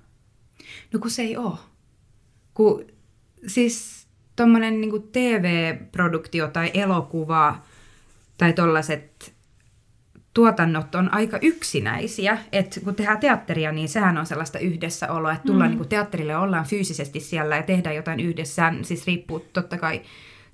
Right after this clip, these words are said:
Speaker 1: niinku, esityksestä tai tuotannosta, minkä tekee ja kuinka paljon siinä on ihmisiä. Mut silloin me ollaan, niinku, fyysisesti aina yhdessä. Mut vaikka, niinku, tavallinen päivä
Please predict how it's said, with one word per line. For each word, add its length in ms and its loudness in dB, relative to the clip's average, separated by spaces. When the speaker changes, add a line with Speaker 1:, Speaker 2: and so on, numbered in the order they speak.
Speaker 1:
niinku, 360 4
esityksestä 760 0
tai 140 -2
tuotannosta, 540 -4
minkä 220 -2
tekee 340 -2
ja 80 -6
kuinka 220 -6
paljon 260 -2
siinä 220 -4
on 240 -6
ihmisiä. 640 2
Mut 140 2
silloin 320 4
me 100 4
ollaan, 260 4
niinku, 140 -6
fyysisesti 640 -4
aina 260 2
yhdessä. 640 -2
Mut 360 2
vaikka, 260 0
niinku, 180 2
tavallinen 560 2
päivä 480 4